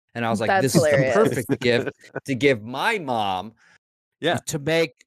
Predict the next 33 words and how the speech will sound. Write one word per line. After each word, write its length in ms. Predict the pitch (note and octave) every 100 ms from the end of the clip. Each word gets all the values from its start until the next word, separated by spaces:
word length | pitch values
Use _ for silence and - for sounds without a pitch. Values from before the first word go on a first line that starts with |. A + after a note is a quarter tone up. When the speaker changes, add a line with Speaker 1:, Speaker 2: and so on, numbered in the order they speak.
| _
Speaker 1:
for 140 | E3+ F#3
me." 280 | E4+ E4+ E3+
And 140 | G3+ G#3
I 120 | G#3
like, 300 | G3+ - F#3+
like, 180 | F3+ F3
Speaker 3:
Yeah. 140 | G#2+ C3 -
Speaker 1:
the, 180 | D#3 D#3 -
the 120 | F#3 B3+
Speaker 2:
Yeah, 220 | E4+ F#4
Speaker 1:
thing 80 | G#4
Speaker 2:
yeah. 140 | G4+
Speaker 1:
that 220 | A3+ F#3+ G3+
makes 160 | F3+ - -
it 140 | - - _ F#3
so 120 | F#3+
Speaker 3:
Yeah. 140 | G2
Speaker 1:
perfect 500 | F3 F#3 - D3+ -
is 180 | C#3+ B2
that 160 | C#3 C3+
I 260 | C3 D3 D3+
thought, 440 | - C3 B2 B2
like, 300 | B2+ A#2 A2+ -
I 500 | C3 C#3 C#3+ D3+ D3+ _ _ _ D3+
got 240 | C#3 B2+
my 260 | B2+ C3+ E3
mom 380 | C#3+ C3+ B2+ A#2+
the 100 | A2 -
best 240 | B2 A#2+ -
gift 240 | B2 A2+ -
this 240 | G#2 -
year. 280 | G2 E2+ E2
Speaker 2:
Yeah. 460 | A#3+ C#4+ B3 G#3